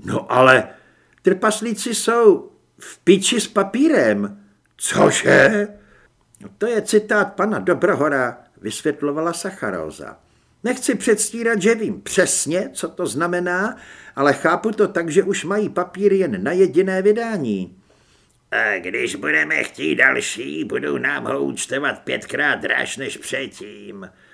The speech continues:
doplnil přicházející Dobrohor. „Rytci ho kupují, chtějí všechny zásoby a ještě si přiobjednávají,“ říká král. „Král?“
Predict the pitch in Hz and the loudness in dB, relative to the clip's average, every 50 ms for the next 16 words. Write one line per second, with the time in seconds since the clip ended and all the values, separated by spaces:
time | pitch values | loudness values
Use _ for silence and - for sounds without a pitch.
0 | - _ _ _ _ - 98 101 - - 156 185 202 185 131 - - - 139 131 | -20 _ _ _ _ -8 -8 -6 -4 -4 -2 -2 0 -2 -2 -4 -4 -4 -4 -4
1 | - - 170 175 156 135 151 165 175 151 - - - 170 180 180 180 156 - 110 | -4 -6 -8 -8 -6 -4 -4 -6 -6 -6 -8 -10 -10 -8 -8 -8 -8 -8 -8 -8
2 | - 71 - - 65 58 - - - _ _ _ _ _ _ _ _ _ _ - | -10 -10 -12 -16 -18 -20 -20 -20 -20 _ _ _ _ _ _ _ _ _ _ -6
3 | - - - 147 - - - - 165 165 147 147 147 127 - - 139 127 - - | -2 0 0 0 0 -2 -2 0 0 2 2 2 2 0 0 2 0 0 2 0
4 | 135 151 151 135 104 92 82 80 73 - - - - - - - 69 76 71 - | 0 0 0 -2 -4 -8 -12 -16 -18 -20 -20 -20 -20 -14 -8 -4 -2 -2 -2 -2
5 | - - 160 151 123 - 127 139 139 - - 123 127 131 120 - - 143 139 117 | -4 -4 -4 -4 -4 -6 -4 -4 -4 -2 0 0 0 0 -2 -4 -4 -4 -4 -4
6 | 110 127 123 110 113 - 120 - - - - 135 131 131 - - 131 - - - | -6 -8 -8 -6 -4 -2 -2 -2 -2 -4 -6 -4 -4 -4 -4 -4 -6 -6 -8 -10
7 | - - - 139 139 117 131 139 113 - 135 127 127 117 98 - 113 113 107 101 | -10 -8 -6 -6 -4 -2 -2 -4 -4 -4 -4 -6 -6 -6 -6 -8 -8 -10 -10 -10
8 | 98 92 82 - - - 117 107 - - 113 110 104 - - - 98 92 92 90 | -10 -10 -10 -10 -10 -12 -12 -10 -6 -4 -4 -4 -4 -6 -8 -8 -6 -6 -4 -6
9 | 82 76 73 67 - - _ _ _ - _ _ _ _ _ _ _ _ - - | -6 -8 -10 -12 -16 -20 _ _ _ -20 _ _ _ _ _ _ _ _ -12 -8
10 | - - - 113 113 110 110 110 113 120 151 196 214 - | -2 0 2 4 4 4 4 4 4 4 4 4 2 0